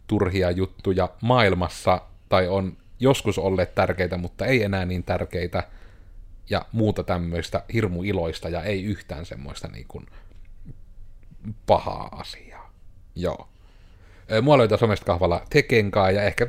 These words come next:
viimeisinä ajatuksina just sitä, että vaikka meillä on biologisesti aika tiukkaan kehon se niinku iskostettu, että ihmisiä pitää nähdä ja niinku, että livenä pitää käydä paikoissa ja muuta,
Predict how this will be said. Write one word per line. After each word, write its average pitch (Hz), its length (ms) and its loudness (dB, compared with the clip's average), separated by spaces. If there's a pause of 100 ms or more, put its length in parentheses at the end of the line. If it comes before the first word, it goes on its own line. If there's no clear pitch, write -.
viimeisinä 135 380 2
ajatuksina 101 460 2
just 95 180 -4
sitä, 92 240 -2
että 92 300 -2 (1400)
vaikka - 240 4
meillä 147 280 4
on 135 120 0
biologisesti 123 720 4
aika 107 240 2
tiukkaan 104 540 2
kehon 95 480 2
se 95 100 4
niinku 90 440 -2 (520)
iskostettu, 110 800 0
että 90 360 0 (880)
ihmisiä 104 480 4
pitää 95 400 -2
nähdä 95 320 0
ja 90 320 0 (160)
niinku, 92 200 -4
että 90 220 -2
livenä 95 320 0
pitää 95 340 -4
käydä 90 300 2
paikoissa 90 580 -2
ja 90 100 -2
muuta, 123 400 2